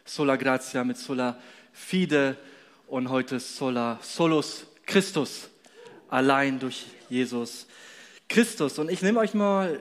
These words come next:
noch mal kurz mit in das sechzehnte Jahrhundert, auf welchem Boden überhaupt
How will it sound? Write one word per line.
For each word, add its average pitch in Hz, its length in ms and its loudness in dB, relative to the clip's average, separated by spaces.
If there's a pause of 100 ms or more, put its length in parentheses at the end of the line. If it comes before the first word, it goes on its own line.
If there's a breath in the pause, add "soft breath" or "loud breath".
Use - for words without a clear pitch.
noch 165 180 -6
mal 175 120 -2
kurz 190 340 -2
mit 180 300 -2 (100)
in 160 180 -2
das 156 180 -2
sechzehnte 165 420 -4
Jahrhundert, 156 460 0
auf 135 160 -4
welchem 196 340 4
Boden 240 300 4
überhaupt 139 640 -4